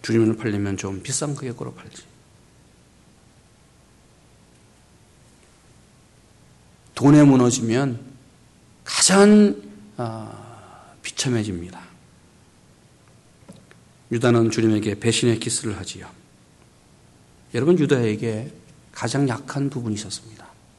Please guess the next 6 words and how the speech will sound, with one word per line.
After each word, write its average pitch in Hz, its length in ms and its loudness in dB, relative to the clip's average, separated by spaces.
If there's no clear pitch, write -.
그것은 110 420 -8
물질이었습니다. 101 920 -10
여러분, 131 140 4
사단이 202 320 4
우리에게 165 360 6
공격하는 131 680 -2